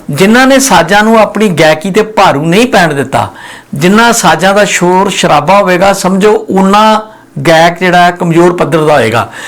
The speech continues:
ਸੰਗੀਤਕ ਪੱਖ ਵੀ ਕਮਜ਼ੋਰੀ ਵਾਲਾ ਕਲਾਕਾਰ ਹੀ ਸਾਜ਼ਾਂ ਦੀ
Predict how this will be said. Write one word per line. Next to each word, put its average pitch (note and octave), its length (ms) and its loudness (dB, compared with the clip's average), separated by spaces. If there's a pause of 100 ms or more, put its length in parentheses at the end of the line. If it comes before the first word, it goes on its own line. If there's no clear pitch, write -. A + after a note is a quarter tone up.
(220)
ਸੰਗੀਤਕ F#3 600 0
ਪੱਖ - 400 -2
ਵੀ A3+ 160 0
ਕਮਜ਼ੋਰੀ F#3+ 460 0
ਵਾਲਾ G3+ 220 2
ਕਲਾਕਾਰ F#3 500 0
ਹੀ G3 80 -2
ਸਾਜ਼ਾਂ F3 420 0
ਦੀ F#3+ 180 -2